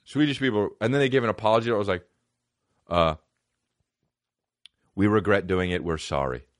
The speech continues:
So Swedish to just be like that. "Sorry, how we doing? We didn't mean to. We put a kid in there. We just thought that kid was cute. We had no idea about the racial tension and all that.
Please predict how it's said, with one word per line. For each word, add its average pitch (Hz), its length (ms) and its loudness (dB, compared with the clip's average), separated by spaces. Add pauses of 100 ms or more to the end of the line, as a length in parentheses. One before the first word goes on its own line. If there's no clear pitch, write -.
(500)
So 113 320 4
Swedish 85 480 -2
to 71 100 -6
just 69 220 -8
be 76 100 -2
like 65 160 -4
that. 67 180 -6 (240)
"Sorry, 214 400 -2
how 151 220 0
we 175 80 0
doing? 170 300 -4
We 170 100 0
didn't 214 320 0
mean 208 300 0
to. 220 400 -2 (1040)
We 147 100 -2
put 196 220 0
a 175 100 2
kid 220 340 -2
in 190 140 -4
there. 190 160 2
We 196 100 2
just 185 220 -2
thought 180 160 0
that 165 160 0
kid 202 180 0
was 180 180 2
cute. 208 580 0 (1000)
We 165 100 -4
had 202 160 2
no 196 240 2
idea 180 640 2
about 160 300 2
the 160 100 0
racial 165 380 0
tension 208 480 -2
and 143 140 -4
all 127 140 -4
that. 190 180 -4